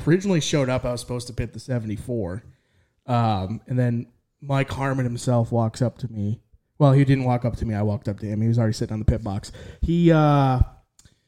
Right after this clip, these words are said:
he had another tire carrier that also worked for the team that was doing tires for the seventy-four. So he wa-, I walked up to him. He goes, "Hi, are you a good carrier?" I said,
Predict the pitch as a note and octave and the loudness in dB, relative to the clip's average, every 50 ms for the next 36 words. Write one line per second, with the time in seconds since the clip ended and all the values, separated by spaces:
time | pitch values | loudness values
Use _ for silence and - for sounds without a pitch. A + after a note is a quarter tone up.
0 | _ _ - - D3+ D3 C#3+ C3 C#3+ C#3+ C#3+ C3 - - C#3 C#3 C#3 C3+ - - | _ _ -6 2 4 4 6 6 6 6 6 6 6 4 6 6 6 4 4 2
1 | C3 B2 A#2+ A#2 A#2+ A#2+ A#2 B2 A2+ G#2 A2 A2+ - - A#2 A2 A2 A2 A2 - | 2 4 4 4 2 2 0 0 0 0 -2 -2 -2 -2 -2 -2 0 -2 -4 -4
2 | - A#2 A2 A2 - - C3 C3 C3+ C3 B2+ A#2+ A#2+ _ - A#2 A2 A#2 A#2 A#2 | -4 -4 -4 -4 -2 -2 -2 0 0 -2 -2 -6 -8 _ -14 -10 -6 -6 -6 -6
3 | B2 A#2+ A2+ A2 - B2 A#2 A#2 A#2 A#2 - - A#2 A2+ A2 - B2+ A#2+ A2 A2 | -6 -8 -8 -8 -6 -6 -4 -4 -4 -6 -6 -4 -4 -4 -2 -2 -2 -2 -2 -2
4 | G#2+ A2 - - A#2 C3 E3 F3 - _ - _ _ _ _ _ _ _ _ _ | -4 -6 -4 -2 0 0 0 -2 -6 _ -20 _ _ _ _ _ _ _ _ _
5 | - C3 B2 A#2+ A#2+ B2 C3 C3 C3 C#3 C#3 C#3 C3+ - - - - A2 C3 C3 | 0 2 4 4 6 6 4 4 6 6 6 6 4 2 -6 -16 -6 0 2 6
6 | B2+ C3 C3 - - C3+ B2 - C3+ B2 B2+ B2+ B2 B2 B2 A#2+ A#2+ - - _ | 6 6 6 4 2 -2 -2 0 -4 -4 -4 -4 -4 -6 -6 -8 -10 -12 -14 _
7 | _ _ _ B2+ C3+ B2+ B2 A#2+ - _ - _ _ - D3 D#3 D#3+ D#3 D3+ C#3+ | _ _ _ -16 -8 -8 -8 -8 -8 _ -20 _ _ 0 2 4 6 6 6 6
8 | B2+ G#2+ F#2+ - _ _ _ _ _ _ _ _ _ _ _ _ _ _ _ _ | 4 2 0 -6 _ _ _ _ _ _ _ _ _ _ _ _ _ _ _ _
9 | _ _ _ _ _ _ _ _ _ _ _ - C3 C#3+ D3 E3+ F#3 G3 F#3+ F3 | _ _ _ _ _ _ _ _ _ _ _ 2 4 6 6 8 8 8 8 6
10 | D#3+ F3 F3+ F3 F3+ E3+ - - F3 F3 F#3 F#3 G3 G3 G3 G#3 G#3 G#3 A3 A3 | 6 6 6 6 6 6 6 6 8 8 10 8 8 6 6 6 6 4 4 4
11 | G#3 - - - _ _ _ _ _ _ _ _ _ _ _ _ - C3+ C3+ - | 0 -4 -16 -20 _ _ _ _ _ _ _ _ _ _ _ _ -4 -4 -2 2
12 | D3 C#3 C3+ C3 B2+ B2+ B2 - - | 2 2 2 2 0 -2 -4 -8 -18